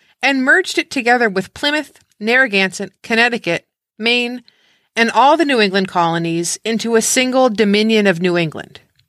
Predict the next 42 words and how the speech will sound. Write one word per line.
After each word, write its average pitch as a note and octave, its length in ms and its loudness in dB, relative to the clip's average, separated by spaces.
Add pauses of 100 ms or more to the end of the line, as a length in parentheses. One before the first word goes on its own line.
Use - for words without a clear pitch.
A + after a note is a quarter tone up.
(1040)
After F#4 360 -2
Charles A#3+ 460 -2
the G#3+ 80 -8
Second F#3 360 -4
died, C#3 460 -4 (400)
his C#4 220 0
brother F4 420 2
and C#4+ 180 -2
successor, F#3+ 640 0
James D4 440 0
the A#3 100 0
Second, D#3 460 -2 (240)
in B3+ 140 0
sixteen E4+ 520 -2
eighty-five, E3 720 2
appointed D4+ 560 0
a C4+ 60 2
single D4+ 480 0
royal A3+ 360 4
governor E3 440 0
to C4 300 -2
administer B3 600 0
all G#3+ 220 4
this C#4+ 240 -2
territory E3+ 800 0 (500)
in C#4+ 140 0
place F#4 340 2
of E4 140 0
the C4+ 100 2
local C4 380 0
governments G3+ 680 0
that A#3 160 0
the A#3+ 80 0
colonists B3 640 0
had F#3 160 2
been G3 140 0
accustomed F#3+ 560 -2
to F3+ 160 -2
for F3+ 140 -2
half F#3+ 220 0
a E3+ 60 -4
century. - 640 -6